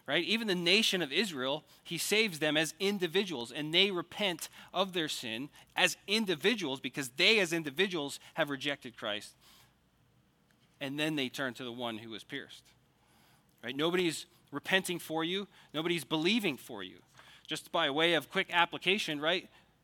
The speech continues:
You guys should know you're not Christians because your parents are Christians. And you're not,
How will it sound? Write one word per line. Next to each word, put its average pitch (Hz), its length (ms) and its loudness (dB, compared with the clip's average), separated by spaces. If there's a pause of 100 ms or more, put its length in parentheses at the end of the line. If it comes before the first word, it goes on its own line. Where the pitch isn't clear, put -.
(120)
You 170 140 -6
guys 196 400 2 (300)
should 170 220 -2
know 165 340 2 (920)
you're 190 260 2
not 226 260 6
Christians 160 460 -2
because 156 400 -4
your 190 140 -2
parents 226 400 -4
are 107 100 -6
Christians. - 540 -16 (640)
And 151 200 -2
you're 180 220 2
not, 175 280 4